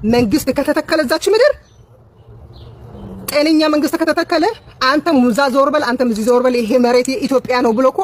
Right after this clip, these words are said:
አንድ አድርጎ የሚያኖር መንግስት ይመጣል ነገ ጠዋት እግዚአብሔር ሲፈቅድ። አገራችን ያልሆነች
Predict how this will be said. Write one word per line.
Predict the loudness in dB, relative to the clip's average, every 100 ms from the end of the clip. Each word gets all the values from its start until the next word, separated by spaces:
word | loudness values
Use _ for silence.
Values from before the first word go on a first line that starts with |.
| -2
አንድ | -2 0
አድርጎ | 0 2
የሚያኖር | 2 2 0 0
መንግስት | 0 -2 -2
ይመጣል | -2 -2
ነገ | -2 -2
ጠዋት | -2 -6 -10 -20 -8
እግዚአብሔር | -4 0 0 -2
ሲፈቅድ። | -4 -6 -6 -16 -20 -20 -20 -20 -20 -20 -20 -20 -20 -20 -6 -2
አገራችን | 0 0 0 0 0
ያልሆነች | 0 -2 0 0 0 0